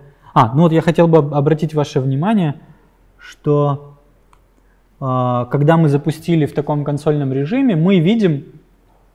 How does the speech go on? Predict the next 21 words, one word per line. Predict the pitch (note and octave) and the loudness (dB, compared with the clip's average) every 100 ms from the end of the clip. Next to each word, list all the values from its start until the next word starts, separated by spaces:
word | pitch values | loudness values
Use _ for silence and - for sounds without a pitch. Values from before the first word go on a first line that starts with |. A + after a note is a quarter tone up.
| _ _ - | _ _ -4
логи | E3 D#3 F3 C#3+ A#2+ G2+ - - _ _ - - | 0 4 4 4 0 -4 -14 -20 _ _ -20 -14
запросов | C3+ C#3 C3 F#3+ C4 G3 D#3+ - _ | -2 -2 2 2 2 -2 -6 -12 _
и | C#3+ | -4
ответов, | C3+ D3+ G#3 B3+ F3+ - - | -4 0 0 0 -6 -10 -10
которые | C#3+ D3+ C#3+ | -6 -2 -2
поступают | C#3+ C#3 D#3 D#3+ C#3+ B2+ | -4 -8 -4 0 0 0
на | B2+ | -6
сервер | - G3+ A3+ D#3+ | -4 -2 0 -2
и | C3+ D3 | -4 -2
возвращаются | E3 B2 A#2 - C#3+ - B2 | -2 -4 -6 -4 -4 -4 -8
обратно. | A#2 A#2+ A2+ A2 | -4 -2 -2 -6
То | G#2+ | -10
есть | A2+ - | -10 -4
мы | D3 | 0
видим, | D#3+ F3+ D3 | 0 0 -2
что | - - C3+ B2+ - - _ _ _ _ _ | -6 -6 -4 -4 -8 -20 _ _ _ _ _
он | F3 F3 | 4 4
вернул, | D#3+ E3+ F3 D#3+ | 4 4 2 0
как | D#3+ D#3+ E3+ | -2 -6 0
он, | E3+ D#3 | 0 0
э, | D3 C3+ | -4 -8